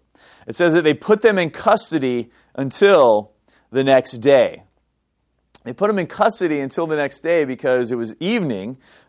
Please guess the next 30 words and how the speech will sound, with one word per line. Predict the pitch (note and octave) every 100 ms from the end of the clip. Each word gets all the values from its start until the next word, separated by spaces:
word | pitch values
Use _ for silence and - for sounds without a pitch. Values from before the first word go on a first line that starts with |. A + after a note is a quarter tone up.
| -
um, | G#2+ G#2+ G#2 G2 G2 G2+ _ -
that, | A2 B2+ A#2 G#2+ -
you | A2+
know, |
we | A2
saw | - D3+ C#3+
that | B2+
when | C3
they | C3 A#2+ A2+
came | A2 - D#3 D3+
together, | C3+ C3 C3+ C#3+ D3 _ _ -
that | A#2
it | A2+ A2
was, | A2+ G#2+ G#2 -
uh, | - G#2+ G2+
around | A#2 C#3 C3
three | - C#3+ D3 D3
o'clock, | - C3+ C#3+ F#3 -
and | G#2+
so | G2+ A#2 G#2
it |
was | G#2+
becoming | G2+ G#2+ C3 A#2
late | G#2+ C3
afternoon, | C#3 C#3 - B2 B2+ C3+ C#3 C#3 C3+ _ _
um, | - A2+ A2 A2+
closer | - D#3 D#3+ E3+
to | - C3+
the | B2 C3+
evening. | D#3 D#3+ D#3+ E3